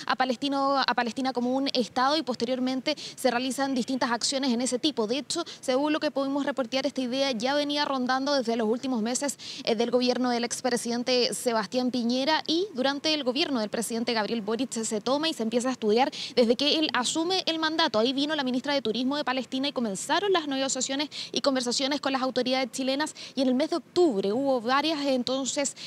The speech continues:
eh, reuniones con autoridades palestinas y chilenas para empezar a trabajar en esta idea, pero claro, tomó por sorpresa entonces el anuncio que hace el día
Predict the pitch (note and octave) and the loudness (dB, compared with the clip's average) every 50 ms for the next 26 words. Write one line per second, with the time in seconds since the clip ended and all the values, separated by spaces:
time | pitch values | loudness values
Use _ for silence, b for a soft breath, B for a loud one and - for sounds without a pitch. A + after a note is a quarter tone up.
0 | B B B - B3 A#3 A#3 A#3 C4 B3 B3+ B3+ B3+ B3 C4 C4 C#4 C#4 D4 D4+ | B B B 2 2 4 4 4 4 4 4 4 4 2 2 2 2 0 0 0
1 | C#4 - - C4 C4 C4+ C4+ - - A#3 A3+ - A3+ A3 A#3+ A#3+ A#3+ G#3+ - G#3 | -2 -2 0 0 2 2 2 2 2 2 2 2 2 2 2 2 2 0 0 -2
2 | G#3 - - - C4 C4+ C#4+ C4+ A#3+ C#4 C#4 B3+ - C#4 C4+ C4 C4+ C#4 C4+ D4 | -2 -2 -2 -4 -2 -2 0 0 0 -2 -2 -4 -4 -4 -2 0 0 0 0 -2
3 | C#4+ - - B3 B3+ B3+ B3 A#3+ A#3+ A#3+ - - D#4 D#4+ E4 E4+ F4 E4+ D#4 - | -2 -2 -2 -2 0 0 0 0 0 -2 -2 -2 -2 -2 -2 0 -2 -2 -2 -2
4 | D4+ D4 D4 D4 - D#4+ D#4 D#4+ D#4+ E4 D#4 - - E4+ E4+ E4+ F4+ F4+ F4 F4+ | 0 0 0 0 0 0 0 2 0 -2 -4 -2 0 0 2 4 4 4 4 4
5 | E4+ - C4 A#3 - F#3 F3 E3 E3 B B B B B B B3 A#3 B3+ C4 C#4 | 4 2 -2 -2 0 0 -2 -2 -4 B B B B B B 2 2 4 4 2
6 | C#4 B3 C4 A#3+ G#3+ C4 C4+ B3+ C4 C4+ B3+ C4 B3 C4+ C4+ C4 B3+ A#3+ A#3+ B3 | 2 2 0 2 2 0 0 0 0 -2 -2 -2 -2 0 -2 0 0 0 -2 -2
7 | A#3+ - C4+ B3 A#3 A#3 A#3 A3+ - C4+ B3+ B B B B C4 - B3+ A#3+ A3 | -2 -2 -2 -2 0 0 0 2 0 0 -2 B B B B 0 4 4 4 4
8 | G#3+ B3+ C4+ B3+ B3+ | 4 4 4 4 4